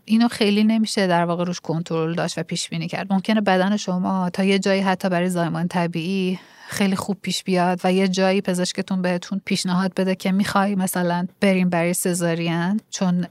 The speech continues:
خوب اوضاع داره پیش نمیره، فرآیند تولد بچه مثلاً طولانی شده و این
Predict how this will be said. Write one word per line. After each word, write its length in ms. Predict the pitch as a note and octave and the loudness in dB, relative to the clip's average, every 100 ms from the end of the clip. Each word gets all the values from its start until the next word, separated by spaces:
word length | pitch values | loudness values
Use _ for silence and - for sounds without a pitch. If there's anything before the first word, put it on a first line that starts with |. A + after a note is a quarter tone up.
| - | -8
خوب 240 | - F#3+ | -4 -4
اوضاع 320 | - F#3 F3 F3 | 0 0 2 2
داره 200 | F3 F3+ | 0 0
پیش 260 | G3 - F#3+ | -4 -4 -2
نمیره، 480 | F3+ E3+ E3 E3 | 0 0 0 -2
فرآیند 460 | E3+ F3+ E3 E3 E3+ | -2 -2 -2 -2 -4
تولد 500 | F3 E3 E3 E3+ F3 | -2 -2 0 -2 -4
بچه 260 | E3+ - F3+ | -6 -4 -4
مثلاً 320 | F3 E3+ E3+ | -2 -2 -4
طولانی 460 | - F#3 E3 E3+ F#3 | -4 -2 0 0 -2
شده 300 | G#3 F#3+ F#3 | -2 -2 -2
و 60 | |
این 240 | F3 F3 | -4 -6